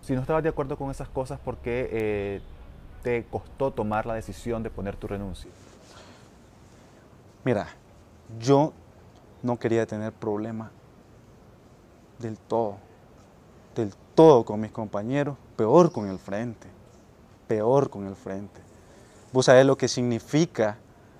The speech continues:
Speaker 2: que después te digan traidores en una situación como esta, que te digan traidor en una situación como esta.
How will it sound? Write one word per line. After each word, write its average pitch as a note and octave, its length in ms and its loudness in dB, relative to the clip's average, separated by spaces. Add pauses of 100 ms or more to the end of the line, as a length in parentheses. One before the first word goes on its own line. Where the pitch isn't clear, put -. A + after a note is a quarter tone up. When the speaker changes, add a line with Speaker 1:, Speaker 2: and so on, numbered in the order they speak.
(560)
Speaker 2:
que A#2+ 140 2
después B2 280 -2
te - 80 -2
digan C3 220 2
traidores A#2+ 560 4
en A#2+ 80 -2
una C3+ 160 2
situación C#3 500 -2
como C3 300 2
esta, C3+ 300 0
que C3 120 -2
te B2 80 -2
digan D3+ 160 4
traidor D3 400 6
en D#3+ 100 2
una D#3+ 140 2
situación E3 420 -2
como F#3 240 0
esta. E3 300 -4